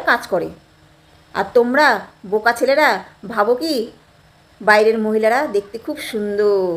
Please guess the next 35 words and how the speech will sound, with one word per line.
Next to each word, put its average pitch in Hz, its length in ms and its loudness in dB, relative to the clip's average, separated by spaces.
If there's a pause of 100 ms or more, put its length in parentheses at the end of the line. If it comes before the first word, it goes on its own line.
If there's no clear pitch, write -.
(520)
ওদেরকে 208 300 0
বাড়িতে 196 320 2
গিয়ে 208 180 0
দেখো 214 280 0 (160)
ওরাও 202 320 2
আমাদের 202 520 -2
মতোই 247 420 2 (420)
এরকমভাবেই 247 680 0
থাকে। 202 340 -10 (460)
তোমাদের 381 340 2
সংসারের 349 420 0
কাজ 311 220 2
করতে 294 200 -2
করতেই 233 360 0 (320)
এই 262 180 2
মহিলাদের 254 440 2
এরকম 226 320 2
অবস্থা 190 280 -4
হয়, 175 180 -6 (220)
সেটা 247 200 0
তো 269 80 -2
তোমরা 277 240 4
বুঝো 311 260 0
না। 254 140 4 (520)
তোমরা 254 260 2
শুধু 294 260 -2 (420)
ওই 262 220 8 (160)
যে 202 100 -2 (360)
বাইরে 220 280 2
কোন 247 260 -4
মেয়ে 240 200 0 (140)
কু-, 240 200 -8
কেমন 240 260 2
সুন্দর, 247 440 2 (500)
কীরকম 240 260 2